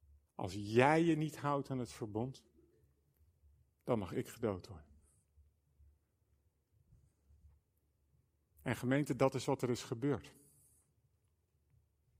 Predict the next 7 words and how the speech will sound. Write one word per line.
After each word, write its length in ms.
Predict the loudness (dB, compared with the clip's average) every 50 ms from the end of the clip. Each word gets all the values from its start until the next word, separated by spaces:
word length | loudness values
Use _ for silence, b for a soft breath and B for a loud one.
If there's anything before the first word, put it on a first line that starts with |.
| _ _ _ _ _ _ _ _ _ _ _ _ _ _ _ _ _ _ _ _ _ _ _ _ _ _ _ _ _ -20 -20 -20 _ -20 -20 _ _ _
God 260 | -6 0 0 0 0
heeft 160 | 0 -4 -2
zich 140 | -2 -2 0
aan 140 | 0 0 0
zijn 180 | 0 0 -2
verbond 360 | -2 -2 0 2 2 2 2 0
gehouden. 520 | -4 -4 -2 0 0 0 -2 -4 -10 -16